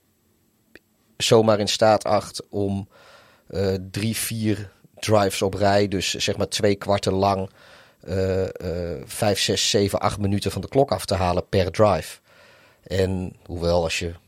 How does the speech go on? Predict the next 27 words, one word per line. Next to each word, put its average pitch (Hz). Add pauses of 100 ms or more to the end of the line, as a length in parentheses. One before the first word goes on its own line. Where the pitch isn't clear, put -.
v-, - (260)
twee 92
kwarten 92
lang 92
vier 98
keer 92
acht -
minuten 95
van 90
de -
klok -
afhaalt, 87
dan, 87
dan 90 (220)
is -
er 90
sowieso 90
iets 123
heel 117
raars 110
aan 104
de 98
hand. 117
Want 95
dan 87
heb 90
je 87